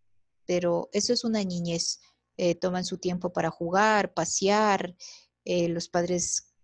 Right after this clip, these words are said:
antes que podíamos salir, eh, salir, eh, a algún lugar de diversión, que se distraiga, disfrute su niñez, ¿sí? En cambio, estos niños no, les cortan y no pueden, eh,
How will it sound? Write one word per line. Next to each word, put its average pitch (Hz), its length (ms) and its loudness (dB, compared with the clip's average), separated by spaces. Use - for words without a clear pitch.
antes 214 380 0
que 180 120 -4
podíamos 170 420 0
salir, 226 480 0
eh, 175 380 -2
salir, 214 580 0
eh, 180 580 0
a 170 120 2
algún 185 380 -2
lugar 180 320 2
de 175 120 0
diversión, 180 1120 0
que 160 120 -4
se 165 180 0
distraiga, 185 840 2
disfrute 175 460 -4
su 175 180 -6
niñez, 202 800 0
¿sí? 240 440 -4
En 180 220 -6
cambio, 185 280 0
estos 185 240 -6
niños 190 420 -4
no, 165 280 -8
les 175 220 -2
cortan 180 420 -4
y 175 80 -6
no 165 140 -8
pueden, 170 500 -8
eh, 170 360 2